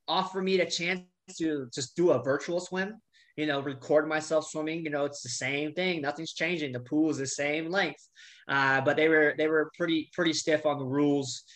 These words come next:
uh, and they didn't make too many considerations. Now, they did make a consideration to allow me to compete at next,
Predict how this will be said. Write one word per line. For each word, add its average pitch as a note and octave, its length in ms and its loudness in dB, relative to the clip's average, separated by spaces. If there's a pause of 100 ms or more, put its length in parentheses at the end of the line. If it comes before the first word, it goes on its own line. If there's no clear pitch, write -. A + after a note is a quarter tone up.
(160)
uh, C3 60 -2
and C3 480 2
they C#3+ 80 -2
didn't D3 180 -6
make D3 180 -2
too D3 100 -6
many D3+ 140 -4
considerations. C3 680 0
Now, D3+ 100 4
they D#3+ 120 6
did G3+ 180 6
make F#3 160 2
a E3+ 80 -10
consideration D3+ 760 0
to C3 220 -4
allow C#3 320 2
me D3 280 -4
to C3 160 -4
compete B2+ 520 -6 (480)
at - 160 -2
next, D3+ 380 0